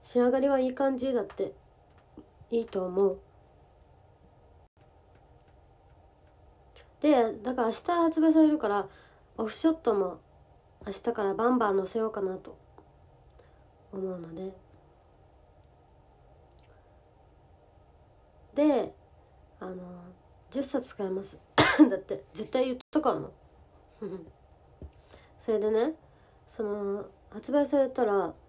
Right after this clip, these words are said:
あの、その、雑誌を一緒に、あの、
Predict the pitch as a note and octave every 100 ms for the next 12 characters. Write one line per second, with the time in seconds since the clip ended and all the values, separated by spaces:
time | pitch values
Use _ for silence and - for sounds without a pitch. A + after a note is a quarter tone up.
0 | - - - - - - _ - - _
1 | - - - - - F3 D#3+ D#3+ D#3+ D#3
2 | D#3 - _ - - - - - - F#3+
3 | G3 G3+ - - - - - A3 - -
4 | B3+ B3+ B3+ B3+ - - _ - G#3 -
5 | B3 A#3 A#3+ - - _ - _ _ -
6 | - - G3 F#3+ F#3 F3+ F3+